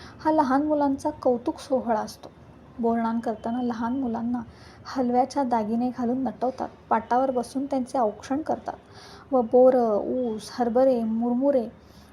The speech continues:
बत्तासे, हलवा, तिळाच्या रेवड्या, बिस्किट, गोळ्या असे सर्व पदार्थ एकत्र करून बाळाच्या डोक्यावरून ते टाकले जाते. त्यांनी बाळास आंघोळ घातली जाते. घरातील व जवळपासची लहान मुलेही यावेळी उपस्थित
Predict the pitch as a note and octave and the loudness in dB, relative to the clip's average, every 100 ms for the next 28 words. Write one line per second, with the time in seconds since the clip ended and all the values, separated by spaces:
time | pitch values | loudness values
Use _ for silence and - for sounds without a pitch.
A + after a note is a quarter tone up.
0 | - B3+ B3 - C4 C4 B3 A#3 A#3+ A#3 | -6 -2 0 2 2 4 0 0 -4 -4
1 | A#3 A3+ - - C4 B3 B3+ B3+ C#4 B3 | -6 -8 -14 -4 2 4 4 2 0 0
2 | A3 A3+ G3+ - - - - - - - | -2 -2 -4 -8 -20 -20 -20 -20 -20 -20
3 | - - A3+ B3+ - - C#4 A3+ B3 A#3+ | -20 -4 2 2 2 -4 -2 0 2 2
4 | B3 A#3 G#3+ - - A#3+ D4 - B3 B3+ | 2 -2 -4 -10 -10 0 0 2 2 2
5 | C#4 A#3 A3 A3+ - A#3+ - C#4+ - C4+ | 2 0 -2 -4 -4 -4 -2 -4 -2 -2
6 | G#3+ A#3+ B3 G#3+ G#3+ - C4 G#3+ G#3+ A3+ | -2 -2 -2 0 -2 -2 -2 -2 0 -2
7 | A#3 A#3+ C4 - G3+ A3 A3 G3+ - - | 0 -2 -4 -4 -4 -2 -4 -6 -12 -16
8 | - - - - - B3+ C#4 C#4 A#3 A3+ | -20 -20 -20 -8 0 2 2 0 0 0
9 | B3+ B3+ G#3+ B3+ C4+ A#3+ A3+ A#3 G#3+ - | -2 -2 2 2 2 -2 -4 -4 -4 -8
10 | - - - - - - B3 B3+ B3+ B3+ | -16 -20 -20 -20 -20 -12 -4 2 2 2
11 | C#4+ D4+ C#4+ A#3 A3+ A#3 C4 C4 C#4+ B3+ | 2 2 0 2 2 2 0 0 0 0
12 | A3+ A3+ C4 C4 B3+ C#4 C4+ A#3 A#3+ C4 | 0 -2 0 0 2 2 2 2 0 0
13 | A3 A#3 - B3+ | -2 -8 -4 -6